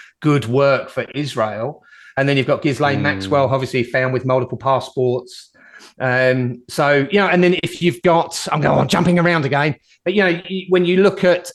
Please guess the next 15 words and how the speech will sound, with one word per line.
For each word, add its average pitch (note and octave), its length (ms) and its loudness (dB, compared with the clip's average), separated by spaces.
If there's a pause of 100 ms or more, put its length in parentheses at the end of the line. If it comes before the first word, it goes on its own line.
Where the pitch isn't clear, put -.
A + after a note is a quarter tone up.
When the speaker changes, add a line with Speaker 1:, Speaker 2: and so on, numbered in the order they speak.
Speaker 1:
Epstein's D#3 1000 0 (720)
apartment D#3+ 680 -2
with C#3+ 100 -6
those C#3 200 2
paintings, D3+ 560 -4
you D3 60 2
know, C#3 60 2
you've C#3 140 2
got D#3 200 0
the C#3 120 0
George E3 720 2 (240)
Bush - 440 0 (460)
Junior, D3 840 2 (420)
you D3 120 -4
know, C3+ 280 -2